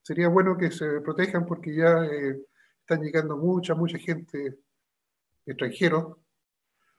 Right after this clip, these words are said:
y han sacado grandes cantidades de meteoritos muy interesantes e importantes científicamente.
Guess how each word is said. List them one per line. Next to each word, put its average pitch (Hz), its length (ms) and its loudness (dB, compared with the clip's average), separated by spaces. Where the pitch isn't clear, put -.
y 143 80 -2
han 127 80 -4
sacado 143 420 2
grandes 165 320 4
cantidades 156 600 2
de 135 100 2
meteoritos 139 420 -4
muy 165 220 2
interesantes 170 680 -2
e 139 60 -6
importantes 135 560 -6
científicamente. 170 720 -2